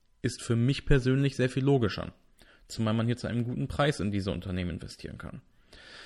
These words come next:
Ähm, ich halte relativ wenig davon zu schauen, wie gerade der Markt gewichtet ist. Man wird damit eine Marktrendite erreichen, aber als aktiver Anleger möchten wir die ja schlagen. Und das heißt, wir müssen schauen,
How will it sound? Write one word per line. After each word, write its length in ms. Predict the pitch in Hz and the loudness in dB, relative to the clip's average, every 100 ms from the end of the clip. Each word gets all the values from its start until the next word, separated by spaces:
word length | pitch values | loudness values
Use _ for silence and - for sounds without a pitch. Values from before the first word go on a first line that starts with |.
| - - - _ | -20 -20 -20 _
Ähm, 260 | 120 120 113 | 8 10 6
ich 140 | 131 | 6
halte 220 | 139 127 | 6 8
relativ 480 | 131 151 127 113 113 | 8 6 4 0 4
wenig 280 | 123 156 - | 8 8 6
davon 300 | 120 - 117 | 4 4 2
zu 140 | 117 | 0
schauen, 540 | 110 117 113 113 107 113 | 0 2 2 2 0 -2
wie 100 | 123 | -2
gerade 320 | 120 117 117 | 0 2 2
der 180 | 110 113 | 2 2
Markt 380 | 110 123 143 - | 4 4 2 -2
gewichtet 480 | 101 101 - - | -2 -4 -8 -10
ist. 260 | - - - - _ - | -10 -12 -12 -16 _ -6
Man 140 | 107 110 | 0 2
wird 100 | 113 | 2
damit 160 | 110 | 2
eine 140 | - 104 | 0 0
Marktrendite 560 | 101 113 113 107 104 | 0 0 0 0 0
erreichen, 520 | 85 85 87 170 226 - _ - - - - _ | 0 0 0 -2 -6 -10 _ -20 -20 -20 -20 _
aber 240 | 117 117 117 | 4 6 4
als 160 | - | 2
aktiver 400 | 110 - 123 120 | -4 -2 0 2
Anleger 360 | 127 123 123 123 | 2 2 2 0
möchten 320 | 127 - 127 | 0 -2 -2
wir 100 | 120 | 0
die 80 | 123 | 0
ja 120 | 120 | 0
schlagen. 500 | - 131 123 95 60 - _ _ _ | 0 2 2 0 -6 -14 _ _ _
Und 100 | 120 | -2
das 100 | 107 113 | 0 0
heißt, 180 | 113 | 0
wir 80 | 117 | 2
müssen 240 | 120 - 117 | 0 0 -4
schauen, 380 | 113 107 131 | 0 0 0